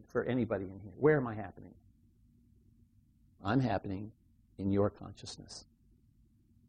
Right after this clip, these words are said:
which isn't necessarily yours. The mind put, says it is, but let's for now be okay with that.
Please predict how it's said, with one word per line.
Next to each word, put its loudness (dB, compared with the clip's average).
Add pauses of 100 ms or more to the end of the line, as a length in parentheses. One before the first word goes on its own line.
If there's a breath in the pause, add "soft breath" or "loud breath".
(680)
which 8
isn't 10
necessarily 10
yours. 12
The 6
mind 6
put, 4
says 10
it 2
is, 8
but 6
let's 6
for 2
now 6
be 6
okay 6
with 4
that. 0